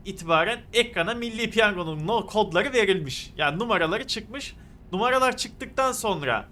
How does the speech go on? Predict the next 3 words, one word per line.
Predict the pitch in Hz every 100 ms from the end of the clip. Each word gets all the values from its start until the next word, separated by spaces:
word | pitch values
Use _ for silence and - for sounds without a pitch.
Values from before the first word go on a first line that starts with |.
| - - -
zarfları | - 180 165 156 147
göstermişler. | 135 131 131 120 107 104 113 101 - - - - - - - - -
Yani | 196 220